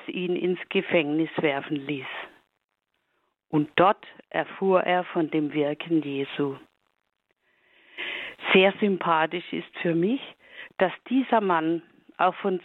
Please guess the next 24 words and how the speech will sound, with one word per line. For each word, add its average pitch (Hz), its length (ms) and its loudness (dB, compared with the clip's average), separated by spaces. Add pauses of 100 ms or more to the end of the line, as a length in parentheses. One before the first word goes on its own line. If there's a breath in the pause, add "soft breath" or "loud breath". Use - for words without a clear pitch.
Zweifeln 165 540 2
heimgesucht 160 800 -2
wurde, 151 300 0 (920 soft breath)
so 165 60 -2
dass 160 260 2
er 156 160 0 (180)
zwei 156 440 0
seiner 175 280 2
Jünger 175 400 4 (120)
zum 196 140 2
Nachfragen 151 760 0
schickte. - 500 -4 (1300 soft breath)
„Bist - 280 -2
du 185 180 2
es, 240 260 6
der 247 140 2
da 233 160 0
kommen 226 420 -2
soll?“ 208 240 2 (1600 soft breath)
Und 160 180 -2
Jesus 196 380 4 (140)
bekennt 190 440 2
in 220 200 4
Lukas 202 320 2